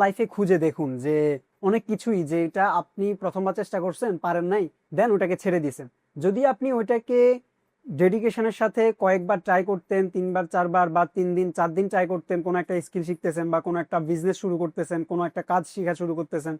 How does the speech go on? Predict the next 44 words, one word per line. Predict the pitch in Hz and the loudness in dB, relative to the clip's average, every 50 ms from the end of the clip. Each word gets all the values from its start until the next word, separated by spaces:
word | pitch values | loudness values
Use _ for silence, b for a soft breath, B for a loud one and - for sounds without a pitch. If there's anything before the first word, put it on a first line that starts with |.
| - _ _ _ _ _ _ _ - | -10 _ _ _ _ _ _ _ -4
এটারে | 185 202 196 196 196 202 202 | 2 2 4 4 4 2 0
প্রথমবার | 190 - 196 196 - 233 240 233 240 233 202 | 0 0 -2 -2 0 -2 -2 0 0 0 0
শিখে | - 220 202 - 220 208 196 | -2 -6 -4 0 0 2 2
বা | 180 190 185 190 185 - | 4 4 4 4 2 2
প্রথমবার | - 185 180 - 202 208 202 196 175 - | 0 -2 -2 -2 -2 0 0 0 0 0
ট্রাই | 202 185 190 | 0 0 0
করে | 180 202 196 196 | 0 0 0 0
যদি | 185 190 175 190 - - | 0 -2 -2 -4 -2 0
ছেড়ে | 196 196 190 | 0 0 0
দেন, | 196 220 240 - _ _ _ _ _ | 0 -2 -4 -6 _ _ _ _ _
তাহলে | 202 185 180 190 190 190 | -2 0 2 2 2 2
হয়তো | 180 196 196 - 214 | 2 0 -2 -2 -4
প্রথমবার | - 226 208 233 254 254 254 240 | -6 -4 -4 -2 0 2 2 2
অনেকটা | 226 226 233 220 - _ _ _ 247 247 | 2 0 0 -4 -6 _ _ _ -2 0
জিনিসের | 196 202 208 214 208 226 208 - | 0 0 -2 -2 -2 -4 -2 -2
সাথে | 226 208 233 | -2 0 0
আমরা | 220 214 214 214 - | 0 0 0 0 0
অ্যাডজাস্ট | 220 202 175 165 - 233 202 - - | 0 -2 -2 0 -2 -2 -2 -2 -4
হইতে | 196 180 160 160 | -4 -2 -2 -2
পারি | 143 143 139 131 127 | -2 -4 -6 -6 -8
না, | 131 127 - _ _ _ _ _ 208 | -12 -14 -18 _ _ _ _ _ 2
এই | 202 190 | 2 2
জন্য | 214 208 226 254 | 2 0 2 2
আমাদের | 233 202 190 190 190 | 2 2 2 2 0
কাছে | 185 165 185 | 0 0 0
এটা | 175 185 | -2 0
ভাল | 165 185 185 180 | 2 2 2 2
লাগে | 165 147 139 131 | 0 -2 -4 -8
না। | 131 131 _ _ _ _ _ _ _ _ - | -12 -16 _ _ _ _ _ _ _ _ -6
তো | 185 165 160 147 | -2 -2 0 2
যখন | 165 185 180 240 262 262 | 2 0 0 0 0 0
আপনি | 233 214 - - 254 262 | 0 0 0 -4 -4 -2
অ্যাডজাস্ট | 240 220 190 170 - 233 240 - - | 0 -2 -2 -2 -4 -6 -6 -6 -2
হয়ে | 262 262 226 | -2 0 0
যাবেন, | 262 262 247 294 - 254 | 0 0 0 0 -2 2
then | 156 196 202 208 | 2 2 2 2
দেখবেন | 208 196 180 196 202 | 2 0 0 0 0
যে | 190 202 | 2 2
আপনি | 190 180 196 190 | 2 2 2 0
ওটা | 180 190 180 170 | 2 2 0 0
সুন্দরভাবে | - 190 185 180 175 180 165 160 | 0 -2 0 0 2 0 0 -2
শেষ | - 202 190 - | -4 -8 -6 -6
করতে | 156 - - 170 | -6 -6 -4 -4
পারতেছেন। | 147 143 123 - 135 120 143 | -6 -6 -6 -10 -14 -16 -16